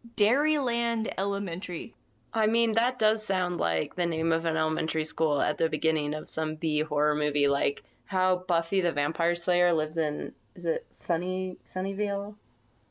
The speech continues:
Speaker 2: Sunnydale?
Speaker 1: Something.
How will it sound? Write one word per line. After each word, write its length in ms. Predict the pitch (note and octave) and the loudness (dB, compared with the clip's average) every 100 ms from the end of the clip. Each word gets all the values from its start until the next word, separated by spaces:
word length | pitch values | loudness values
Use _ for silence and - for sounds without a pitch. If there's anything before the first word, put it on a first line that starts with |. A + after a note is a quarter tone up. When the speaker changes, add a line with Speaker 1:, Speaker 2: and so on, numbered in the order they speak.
| _ _ _ _ _ _ _ - | _ _ _ _ _ _ _ -6
Speaker 2:
Sunnydale? 520 | F#3 F#3+ F#3+ F#3 F#3+ F#3+ _ _ _ _ _ _ _ _ _ _ | -2 -2 -2 -4 -6 -12 _ _ _ _ _ _ _ _ _ _
Speaker 1:
Something. 520 | - G#3 G3+ G3+ F#3 | -10 -6 -6 -6 -8